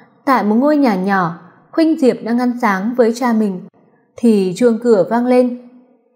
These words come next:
"Không biết là ai gõ cửa sáng sớm?" Bạch Duệ Thần thắc mắc hỏi con gái. "Chắc là có bưu kiện, để con ra xem." "Ừ." Nói rồi,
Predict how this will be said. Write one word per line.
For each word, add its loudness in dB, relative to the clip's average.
"Không 0
biết 2
là -2
ai -2
gõ 0
cửa 2
sáng -4
sớm?" -2
Bạch 0
Duệ 0
Thần -2
thắc -6
mắc 0
hỏi 0
con 0
gái. -2
"Chắc -2
là 2
có 0
bưu 0
kiện, 2
để 2
con -4
ra 0
xem." -4
"Ừ." 2
Nói 2
rồi, 0